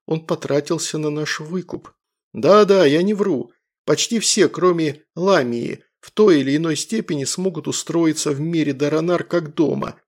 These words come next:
ибо у нас имеются аналогичные или близкие расы. Это если вы захотите жить среди своих соплеменников. Хотя у снежной эльфы и дварфки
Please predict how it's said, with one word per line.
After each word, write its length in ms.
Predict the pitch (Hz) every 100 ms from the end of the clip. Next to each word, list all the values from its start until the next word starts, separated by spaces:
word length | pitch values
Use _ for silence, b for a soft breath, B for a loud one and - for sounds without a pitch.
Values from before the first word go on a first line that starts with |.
| _ _ _ _ _ -
ибо 260 | 175 143
у 180 | 139 127
нас 320 | 131 202 -
имеются 480 | - 127 139 180 180
аналогичные 760 | 156 135 123 113 - - 208 208
или 240 | 175 120
близкие 580 | 120 120 127 - 190 165
расы. 520 | - - - - - _ _ _ _ -
Это 200 | 143 156
если 340 | 151 151 160
вы 140 | 156 151
захотите 540 | 147 147 147 156 147
жить 260 | 139 180 - b b
среди 380 | - 165 156
своих 280 | 156 160 151
соплеменников. 880 | - 156 196 196 135 - - - - _ _ _ _
Хотя 400 | - - 214 247
у 120 | 147
снежной 560 | - 160 220 202 147 135
эльфы 420 | 202 185 165 139
и 20 |
дварфки 680 | 123 120 170 180 - 170